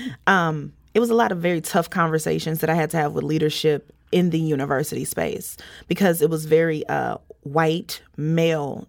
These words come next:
Speaker 2: dominated.
Speaker 1: Mm-hmm.
Speaker 2: So when I went to pitch Fluffy Girl, although we had over four hundred student organizations,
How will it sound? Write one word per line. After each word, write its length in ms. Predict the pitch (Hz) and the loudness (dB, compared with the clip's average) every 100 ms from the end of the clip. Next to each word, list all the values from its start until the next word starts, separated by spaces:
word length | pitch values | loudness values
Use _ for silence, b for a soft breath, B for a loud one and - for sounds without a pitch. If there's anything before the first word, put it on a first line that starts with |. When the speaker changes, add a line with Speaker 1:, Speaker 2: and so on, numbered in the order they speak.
| 160 | -6
Speaker 2:
dominated. 640 | 156 160 156 135 - - - | 0 2 0 -6 -10 -12 -8
Speaker 1:
Mm-hmm. 260 | 156 139 - | -8 -8 -10
Speaker 2:
So 180 | - 170 | 0 2
when 160 | 175 175 | 2 2
I 100 | 165 | 0
went 260 | 180 180 | 0 -2
to 100 | - | -4
pitch 320 | - 226 339 - | 2 2 2 -4
Fluffy 340 | 160 151 147 | -2 -2 -6
Girl, 380 | 143 143 143 - | -4 -2 -2 0
although 300 | 160 160 156 | 2 4 2
we 100 | 160 | 2
had 180 | 175 151 | 0 0
over 220 | 147 - | 0 -2
four 260 | - 294 208 | -2 2 2
hundred 260 | 190 139 | 0 -2
student 320 | 135 - 190 147 | -6 -2 0 2
organizations, 1000 | 160 151 131 104 247 294 90 101 165 | 0 0 -4 -2 -2 -2 -6 -6 -8